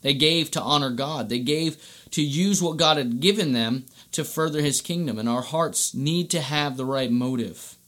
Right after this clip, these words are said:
because God provides everything. And tithing is a practice to help us let go of our resources, not hold on to them. So the question that we'll close this session with is,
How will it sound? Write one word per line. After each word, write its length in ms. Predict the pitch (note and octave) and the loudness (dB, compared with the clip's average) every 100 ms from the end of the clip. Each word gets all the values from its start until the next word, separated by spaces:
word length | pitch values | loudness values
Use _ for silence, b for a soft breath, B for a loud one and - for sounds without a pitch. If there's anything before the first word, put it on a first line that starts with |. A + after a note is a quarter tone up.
| _ _ _ _ _ _ _ _ _ _ _ - - | _ _ _ _ _ _ _ _ _ _ _ -14 -12
because 300 | A2+ C#3 A#2 | -8 -4 -4
God 320 | A#2+ D3 D#3 | 2 2 2
provides 400 | C3 A#2+ A#2+ A#2 | -4 -2 0 0
everything. 540 | A#2+ A#2 A#2+ B2+ E2 - b b b b - | -2 -4 -6 -6 -8 -10 b b b b -6
And 120 | A#2 | -4
tithing 400 | A#2+ C#3+ C#3+ C3+ | -2 -2 0 0
is 120 | A#2 | -2
a 40 | A#2 | -4
practice 600 | - B2+ B2 B2 A#2 - | -6 -4 -4 -6 -6 -6
to 100 | A2+ | -8
help 280 | A#2+ B2 | -8 -8
us 140 | A#2+ - | -8 -6
let 220 | A#2 A#2 | -8 -4
go 400 | C3 C#3+ A#2 - B B - | -2 0 -2 -6 B B -10
of 160 | A#2 | -6
our 280 | A#2+ A#2 G#2+ b b b - | -2 -2 -4 b b b -6
resources, 640 | C3 B2 - A2+ A2 G#2 | -2 -2 -2 -4 -4 -6
not 200 | B2 B2+ | -6 -8
hold 200 | - B2 | -6 -4
on 220 | A#2 A#2 A#2 | -2 -2 -4
to 80 | A#2 | -6
them. 240 | - - _ _ _ _ _ _ _ _ _ _ _ _ _ b b b b b b | -14 -18 _ _ _ _ _ _ _ _ _ _ _ _ _ b b b b b b
So 160 | - | -4
the 80 | D#3 | -2
question 680 | D3+ F#3 F3+ - F3 E3 - - | 0 2 4 2 0 -2 -8 0
that 200 | D3+ C3+ | 0 2
we'll 120 | D3 | -4
close 560 | - F3 D#3+ D#3+ - | -2 0 2 2 -2
this 220 | - C#3+ - | -2 -2 0
session 400 | D#3 D3+ C#3 B2+ | 0 -2 0 0
with 200 | B2+ B2+ | -2 -4
is, 260 | B2 - | -2 -4